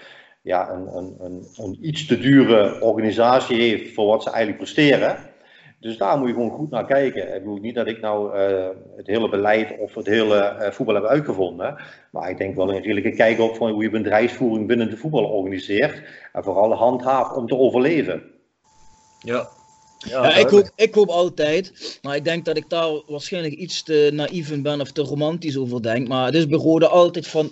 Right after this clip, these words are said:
Speaker 3: of deze partij doet iets en die andere partij doet dan niks, of een andere partij doet iets en het doet een andere partij weer niks.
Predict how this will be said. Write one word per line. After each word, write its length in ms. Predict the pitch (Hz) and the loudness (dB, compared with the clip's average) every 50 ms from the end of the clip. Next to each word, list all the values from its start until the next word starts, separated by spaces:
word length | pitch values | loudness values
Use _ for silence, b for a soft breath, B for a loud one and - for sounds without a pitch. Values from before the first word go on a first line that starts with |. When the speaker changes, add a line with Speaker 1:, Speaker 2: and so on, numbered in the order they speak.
| - - | -2 0
Speaker 3:
of 220 | 175 180 165 135 | 0 0 0 0
deze 320 | 131 160 165 175 170 190 185 | 0 2 2 2 2 0 -4
partij 420 | - 196 - - - 208 214 208 170 | -10 -12 -8 -2 0 2 2 2 0
doet 220 | 196 208 190 170 | -4 -6 -6 -4
iets 300 | 233 269 254 - - - - | -6 -6 -6 -8 -12 -8 -6
en 120 | 143 147 | -6 -4
die 120 | 143 139 - | -4 -2 0
andere 300 | 156 165 170 165 156 - | 2 2 2 0 -2 -4
partij 360 | 160 - - 170 156 147 139 | -6 -4 0 2 2 2 2
doet 180 | 135 165 156 - | -2 -4 -4 -2
dan 160 | 135 127 123 | -2 0 0
niks, 640 | 127 139 190 240 247 - - - - - - - - _ _ | 0 0 0 -2 -2 -4 -8 -8 -8 -12 -20 -20 -20 _ _
of 160 | - 190 175 165 | 0 0 0 0
een 120 | 165 165 | 0 2
andere 320 | 180 190 196 196 185 185 | 4 4 4 4 4 2
partij 400 | - 156 - - 180 165 165 151 | -2 -6 -6 0 2 2 2 2
doet 220 | 139 165 175 160 143 | 0 -4 -4 -4 -4
iets 200 | 160 156 139 143 | -6 -8 -6 -6
en 100 | 135 147 | -6 -6
het 120 | 147 135 | -6 -6
doet 140 | 147 160 143 | -6 -4 -4
een 80 | 143 139 | -2 0
andere 340 | 143 160 175 175 165 175 | 0 0 0 0 -4 -6
partij 400 | 170 - - - 220 214 214 214 | -8 -10 -6 0 2 4 4 4
weer 120 | 196 190 185 | 4 2 2
niks. 400 | 190 202 233 240 - - - | 2 0 -2 -4 -6 -8 -10